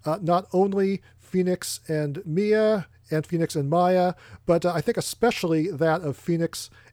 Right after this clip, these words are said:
and Edgeworth. You know, I think that is, you know, perhaps the most important relationship in the entire series, and I feel like that's what the game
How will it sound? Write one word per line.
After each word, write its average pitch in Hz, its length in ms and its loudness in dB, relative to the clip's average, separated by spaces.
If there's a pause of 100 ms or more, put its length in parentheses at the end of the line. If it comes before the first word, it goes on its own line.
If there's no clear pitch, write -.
(120)
and 156 360 -2
Edgeworth. 151 580 -4
You 180 120 -8
know, 156 80 -4
I 143 80 -4
think 208 240 -2
that 175 220 2
is, 160 320 -4 (240)
you 151 80 -4
know, 151 40 -2 (140)
perhaps 165 300 0
the 180 80 -4
most 170 200 0
important 180 440 -2
relationship 165 640 -2
in 160 140 -4
the 156 80 -4
entire 175 400 0
series, 233 640 -2 (320)
and 175 320 -2
I 175 100 -2
feel 226 200 0
like 196 200 -2
that's 170 320 0
what - 120 -12
the 185 80 -4
game 185 420 0